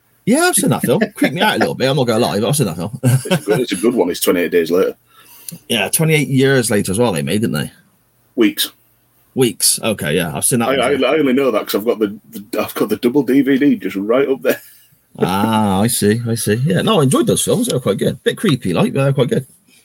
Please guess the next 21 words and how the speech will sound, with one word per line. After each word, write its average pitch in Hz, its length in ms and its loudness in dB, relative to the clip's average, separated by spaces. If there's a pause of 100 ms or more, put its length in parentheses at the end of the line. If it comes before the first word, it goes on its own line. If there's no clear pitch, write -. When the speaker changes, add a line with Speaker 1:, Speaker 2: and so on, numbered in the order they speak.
(420)
Speaker 2:
Yeah, - 120 -8
well, 85 280 2
you 101 80 0
know 82 160 0
me. 73 200 -4
I, 76 100 -6 (100)
I - 60 -4
like 87 240 0
a 73 60 -10
horror 73 200 -4
movie. 76 300 -2 (420)
Speaker 1:
Yeah, 80 340 0 (420)
yeah. 117 160 -2
Robert 139 220 -2
Carlyle's 143 440 2
in 73 80 -2
it. 64 60 -4
Is - 100 -8
that 104 140 -4
right? 165 200 0 (880)
Speaker 2:
Yeah. - 160 -4